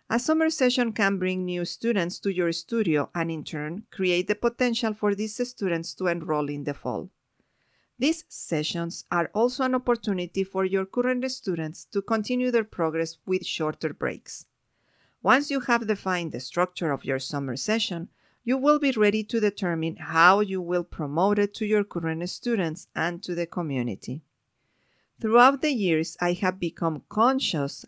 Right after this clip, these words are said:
about promoting and marketing any new initiative that I plan to offer with as much detail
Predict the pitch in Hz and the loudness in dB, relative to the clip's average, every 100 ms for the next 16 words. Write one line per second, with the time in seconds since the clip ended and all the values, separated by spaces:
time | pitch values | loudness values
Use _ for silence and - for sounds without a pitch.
0 | - 147 151 160 - 151 135 160 196 214 | -8 -4 0 0 -2 -6 -2 2 4 4
1 | 233 208 202 175 151 147 147 160 - 165 | 0 0 -2 0 0 0 -2 -8 -4 -4
2 | 160 _ 196 220 240 247 214 190 185 185 | -6 _ 0 0 2 0 0 0 -2 -2
3 | 165 190 - 165 - 156 180 139 131 131 | -2 -2 -2 -4 -4 -6 -2 0 0 -2
4 | - 151 160 - 233 185 - 190 202 _ | -4 -4 -4 0 4 4 4 -2 -2 _
5 | _ _ - 262 262 254 233 185 175 - | _ _ -2 2 4 2 0 0 0 -2
6 | 196 196 - 165 143 143 | -6 -8 -4 -2 -2 -2